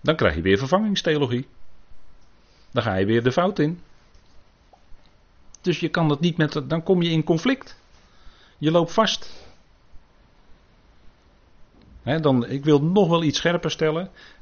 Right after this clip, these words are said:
Wie zijn de koningen en priesters op aarde straks? Hoeveel teksten wilt u hebben? Sorry dat ik het op deze manier zeg, maar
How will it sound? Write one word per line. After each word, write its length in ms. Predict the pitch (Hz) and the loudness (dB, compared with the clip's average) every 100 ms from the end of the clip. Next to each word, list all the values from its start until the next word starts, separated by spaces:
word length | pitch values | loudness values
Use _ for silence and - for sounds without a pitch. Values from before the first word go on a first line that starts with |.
| - | -14
Wie 300 | 107 147 214 | 0 6 8
zijn 220 | 180 180 | 10 8
de 60 | 175 | 8
koningen 360 | 185 175 170 | 8 8 8
en 80 | 165 | 4
priesters 340 | 160 160 165 151 | 4 0 4 4
op 160 | 151 | 6
aarde 240 | 135 104 92 | 6 2 2
straks? 500 | 101 87 - - - _ _ _ - - - 107 - - - _ - 82 - - | 0 0 -2 -12 -14 _ _ _ -20 -20 -20 -20 -20 -20 -20 _ -20 -20 -10 6
Hoeveel 260 | 151 170 | 8 8
teksten 340 | 165 165 - 156 | 4 4 4 4
wilt 200 | 151 156 | 4 4
u 120 | 127 | 2
hebben? 260 | 101 - - | 2 0 -10
Sorry 260 | - 139 143 | 0 2 2
dat 100 | 131 | 0
ik 60 | |
het 100 | 127 | 0
op 80 | 117 | 0
deze 240 | 120 113 107 | 2 2 2
manier 260 | 101 92 | 0 0
zeg, 320 | 123 165 - | 0 -2 -4
maar 400 | 123 117 113 107 | -2 0 0 -4